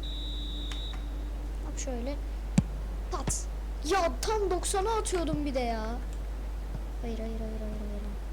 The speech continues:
Ya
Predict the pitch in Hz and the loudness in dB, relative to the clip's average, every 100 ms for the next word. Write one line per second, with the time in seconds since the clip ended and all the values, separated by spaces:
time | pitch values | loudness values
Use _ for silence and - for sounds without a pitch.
0 | - - - - - - - - - - | -4 -4 -4 -4 -4 -4 -4 -4 -4 -4
1 | - - - - - - - - - - | -4 -4 -4 -4 -4 -4 -4 -4 -4 -4
2 | - - - - - - - - - - | -4 -4 -6 -6 -4 -4 -4 -2 -2 -2
3 | - - - - - - - - - - | -4 -4 -4 -4 -4 -4 -4 -4 -4 -4
4 | - 269 311 302 277 | -2 0 2 4 2